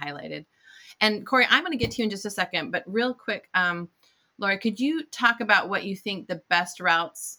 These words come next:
are to enable that change and remove barriers, particularly for people who are listening at a state level we could start with? Like, what, what policies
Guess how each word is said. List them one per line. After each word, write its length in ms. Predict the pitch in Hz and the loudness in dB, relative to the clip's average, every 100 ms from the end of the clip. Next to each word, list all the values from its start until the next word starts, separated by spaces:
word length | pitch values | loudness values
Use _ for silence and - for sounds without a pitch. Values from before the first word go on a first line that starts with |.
| 190 | -2
are 480 | 175 175 175 175 - | 2 2 2 -2 -6
to 140 | 190 | -6
enable 560 | 175 165 165 196 226 226 | -4 -4 -4 -6 -6 -2
that 180 | 220 214 | -2 -2
change 360 | - 220 220 | -2 -2 0
and 140 | 214 214 | 0 -2
remove 340 | 208 208 202 | 0 -2 -2
barriers, 420 | 208 202 202 208 | 0 2 2 -2
particularly 360 | - 190 190 196 | -6 -10 -8 -8
for 120 | 202 | -10
people 280 | 190 190 185 | -10 -8 -6
who 60 | 180 | -2
are 140 | 175 | -2
listening 540 | 175 180 - 185 185 185 _ _ _ _ - | -2 -6 -4 -6 -6 -10 _ _ _ _ 0
at 240 | 175 165 | 2 2
a 60 | 170 | -2
state 260 | - 202 - | -4 -2 0
level 360 | 190 190 196 | -2 -2 -4
we 100 | 190 | -6
could 140 | 185 185 | -8 -4
start 240 | 190 180 | 0 0
with? 140 | 190 190 | -2 -4
Like, 160 | 160 156 | -6 -4
what, 180 | 190 - | -6 -4
what 180 | 226 226 | -8 -2
policies 920 | 196 185 180 - 165 156 156 - | 2 2 0 -6 -8 -6 -8 -10